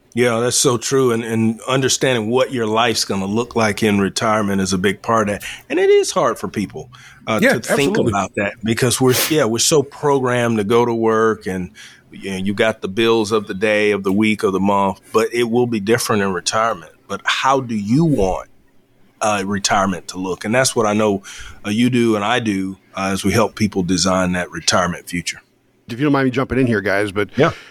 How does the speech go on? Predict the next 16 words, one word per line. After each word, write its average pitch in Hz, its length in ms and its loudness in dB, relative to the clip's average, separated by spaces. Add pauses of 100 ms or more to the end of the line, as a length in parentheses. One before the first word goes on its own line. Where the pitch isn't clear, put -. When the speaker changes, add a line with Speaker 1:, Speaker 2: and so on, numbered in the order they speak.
(100)
Speaker 3:
I, 135 120 -2
I 143 160 2
think 185 240 0
that 143 180 -2 (600)
obviously 143 440 2
expectations 127 720 0
are 110 40 2
important 117 360 0
for 117 100 0
everything 127 320 2
we 101 80 2
do 98 160 2
in 90 80 2
life, 85 260 0
right? 107 240 0 (400)
But 120 220 4